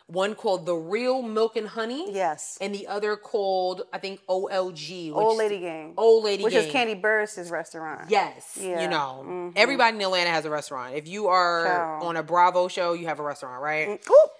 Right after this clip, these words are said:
Speaker 1: So,
Speaker 2: Ha!
Speaker 1: um, and things got really, really nasty. Uh,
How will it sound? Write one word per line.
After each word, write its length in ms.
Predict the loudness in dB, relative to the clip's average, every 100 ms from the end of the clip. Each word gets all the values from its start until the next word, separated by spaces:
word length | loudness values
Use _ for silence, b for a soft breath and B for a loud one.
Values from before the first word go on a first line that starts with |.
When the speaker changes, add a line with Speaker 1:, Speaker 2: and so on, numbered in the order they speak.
| _
Speaker 1:
So, 380 | -6 -2 -2 -2 -10 b b
Speaker 2:
Ha! 520 | 8 10 10 6 2 -4 -14 _
Speaker 1:
um, 640 | 2 4 4 2 -2 -6 -14 _ _ _ _
and 220 | 0 2
things 240 | 2 2 0
got 280 | 0 -2 -4
really, 540 | -14 -10 2 4 4
really 240 | 0 -4 -2
nasty. 720 | -2 -2 -4 -10 -10 -10 -16 _ _ _ -2
Uh, 300 | 0 2 -2